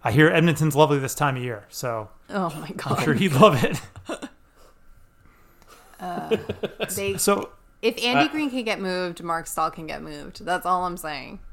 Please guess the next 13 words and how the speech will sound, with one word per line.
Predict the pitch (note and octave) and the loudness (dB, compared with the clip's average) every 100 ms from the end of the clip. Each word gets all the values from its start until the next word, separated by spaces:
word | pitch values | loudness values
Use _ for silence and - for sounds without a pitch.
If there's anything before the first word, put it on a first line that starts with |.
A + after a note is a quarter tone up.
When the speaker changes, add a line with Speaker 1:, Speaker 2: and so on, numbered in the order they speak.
| - _ - | -20 _ -8
Speaker 1:
I | - | -6
think | - D#3+ C#3 | -2 -2 0
you're | C3+ | 0
absolutely | B2 C#3 B2 | 0 -4 -2
right, | C3+ B2 - D#3+ | -2 -2 -8 -6
and, | C#3 C3 | -4 -4
and | C#3+ C3+ | -2 2
that | D3 | 2
was | D3+ | 2
Lou | C#3+ D#3 | 2 2
Lamoriello, | E3+ F3 D#3+ F3+ E3 C3 A#2+ | 4 4 4 4 4 2 0
who | C#3 C3+ | 0 0
everyone | C3+ D3 D3 D3 C#3+ | 0 0 0 -2 -4